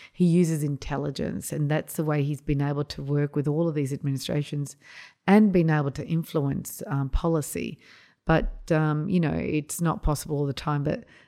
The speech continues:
that's who he is, and he's an incredible, um, credible witness and, and interviewee.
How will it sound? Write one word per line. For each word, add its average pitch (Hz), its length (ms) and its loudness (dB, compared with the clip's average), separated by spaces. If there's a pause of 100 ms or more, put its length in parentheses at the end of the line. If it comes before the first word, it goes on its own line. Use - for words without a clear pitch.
(160)
that's - 440 0
who 151 180 2
he 143 360 -2
is, 139 140 -6
and 143 100 -2
he's 143 180 0
an 139 100 -2
incredible, 143 720 -4 (640)
um, 147 480 -2 (600)
credible 147 640 4 (580)
witness 147 540 0
and, 139 320 -2
and 147 180 0
interviewee. 135 1300 -4